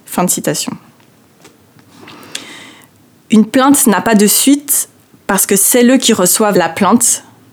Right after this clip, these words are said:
ne lui donnent pas de suite. Cet objet de mail en lettres capitales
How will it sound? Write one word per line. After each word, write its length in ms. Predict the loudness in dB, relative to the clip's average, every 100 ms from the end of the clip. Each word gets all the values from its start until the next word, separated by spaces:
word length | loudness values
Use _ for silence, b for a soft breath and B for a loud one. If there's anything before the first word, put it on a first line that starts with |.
| -2
ne 140 | 2 4
lui 140 | 2
donnent 160 | 0 0
pas 120 | 0
de 100 | 0
suite. 400 | -2 -6 -10 -12 -18 -20 -20 _ _ _ B B B B B B B
Cet 260 | -2 0
objet 300 | 2 2 2
de 140 | 2 4
mail 480 | 4 4 4 2 0 -8 -2
en 80 |
lettres 380 | 2 2 0 -2
capitales 640 | -2 -2 -4 -4 -2 0